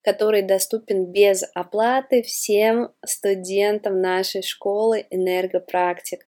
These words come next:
Основной модуль начинается с инициации на первую ступень системы, после чего мы с вами сделаем сеанс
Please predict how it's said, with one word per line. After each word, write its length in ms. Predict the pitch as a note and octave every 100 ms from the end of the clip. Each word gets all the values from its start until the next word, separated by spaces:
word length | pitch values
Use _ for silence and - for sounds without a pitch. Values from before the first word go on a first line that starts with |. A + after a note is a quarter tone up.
| -
Основной 680 | G3+ G3 G#3+ G#3 A3+ D4 D4
модуль 680 | B3+ A#3 A3+ A3+ A3+ B3 C#4+ _ _
начинается 960 | G3+ G#3 G#3 - A3 G#3+ A3+ A#3 - A3
с 220 | G#3 - -
инициации 1080 | - G#3+ A3 A3 - G#3 F#3+ F#3+ - A3+ A3
на 320 | A3+ G#3 G3+
первую 460 | G#3 G3+ G#3+ G3+ F#3+
ступень 460 | - F#3 - G3
системы, 720 | G3 - - - F3+ E3 F3 B3+ _
после 300 | G#3+ A#3 A#3+
чего 420 | - G#3 G#3 A#3+
мы 200 | A#3+ A3
с 140 | G3+ G3
вами 600 | G3 G#3+ A#3 A3 G#3 - -
сделаем 600 | F#3 - G3+ G#3 G3+ F#3+
сеанс 600 | F#3+ - G3+ G3 G3 -